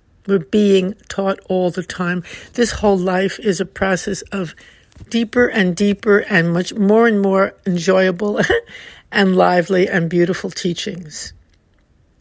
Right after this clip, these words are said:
We're being gifted every moment with the next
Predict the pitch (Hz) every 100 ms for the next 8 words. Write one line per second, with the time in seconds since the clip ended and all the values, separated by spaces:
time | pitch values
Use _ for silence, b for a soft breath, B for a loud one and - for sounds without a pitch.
0 | _ 190 180 170 180 180 170 196 - 185
1 | 175 165 _ _ _ _ _ _ - -
2 | 185 196 170 160 170 175 _ _ _ _
3 | _ _ _ _ _ _ - - b b
4 | b b b b _ 190 175 175 170 -
5 | - -